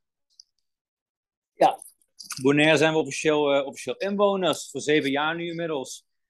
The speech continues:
Ehm, ja, we gaan vaak, eh, ben vaak op het eiland over het grootste gedeelte van het jaar, maar we zijn afgelopen jaren wel vaker in, eh, in het buitenland geweest voor,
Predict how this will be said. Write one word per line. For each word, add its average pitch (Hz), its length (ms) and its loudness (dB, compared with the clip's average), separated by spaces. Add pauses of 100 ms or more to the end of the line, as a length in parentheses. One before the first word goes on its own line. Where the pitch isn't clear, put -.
(320)
Ehm, 117 600 -2 (1400)
ja, 175 200 2
we 127 60 -6
gaan 147 160 -4
vaak, 147 320 0
eh, 123 340 -6 (160)
ben 135 260 -6
vaak 127 360 0
op 196 120 -2
het 165 160 -8
eiland 175 600 2
over 156 160 -4
het 160 120 -12
grootste 185 400 2
gedeelte 160 240 2
van 147 120 -6
het 147 100 -6
jaar, 170 200 0
maar 147 80 -8
we 139 60 -10
zijn 151 160 -8
afgelopen 147 420 -4
jaren 143 400 4
wel 143 140 0
vaker 131 420 -2
in, 123 180 -16
eh, 123 120 -10
in 123 60 -20
het 110 100 -20
buitenland 123 400 0
geweest 120 280 -4
voor, 110 280 -6